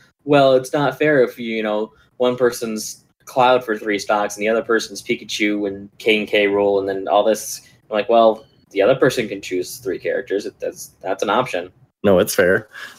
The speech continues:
Speaker 2: Well, it, with something like that, it was just like, "Oh, should this replace?" I, I think it's kind of like, wait till the game comes out and let's see what people think.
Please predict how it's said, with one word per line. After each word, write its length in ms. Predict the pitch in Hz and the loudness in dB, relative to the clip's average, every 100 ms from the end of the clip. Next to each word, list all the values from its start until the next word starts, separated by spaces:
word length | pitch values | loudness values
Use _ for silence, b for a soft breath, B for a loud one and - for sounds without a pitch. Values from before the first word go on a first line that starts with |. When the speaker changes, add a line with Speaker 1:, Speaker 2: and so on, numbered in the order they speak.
| - | 4
Speaker 2:
Well, 480 | 160 165 170 170 | 6 6 2 -2
it, 220 | 170 170 147 | 4 4 6
with 160 | 147 | 4
something 300 | - 165 151 | 4 4 4
like 180 | 120 104 | 4 4
that, 220 | 107 101 | 4 4
it 40 | 98 | 4
was 120 | 107 | 2
just 200 | 101 - | -2 -2
like, 140 | 92 87 | 0 2
"Oh, 140 | 110 | 2
should 240 | 104 107 98 | 2 -4 -4
this 200 | 110 - | -2 0
replace?" 560 | 101 - 113 110 - - | 0 2 2 2 -4 -2
I, 140 | 113 - 113 131 | -2 -2 0 2
I 60 | 127 | 4
think 220 | 113 98 | 2 2
it's 180 | 98 - | 0 -2
kind 200 | 107 98 | -2 0
of 80 | 92 | 2
like, 280 | 92 87 - | 0 0 -6
wait 400 | 113 113 139 151 | -10 0 2 4
till 120 | 170 | 4
the 100 | 151 | 4
game 240 | 135 135 135 | 4 4 4
comes 240 | 143 135 | 4 4
out 100 | 135 | 4
and 80 | 123 | 4
let's 160 | 117 - | 2 0
see 140 | 120 | 0
what 120 | 101 | 0
people 220 | 104 - | -2 -8
think. 320 | - 101 90 | -4 -4 -4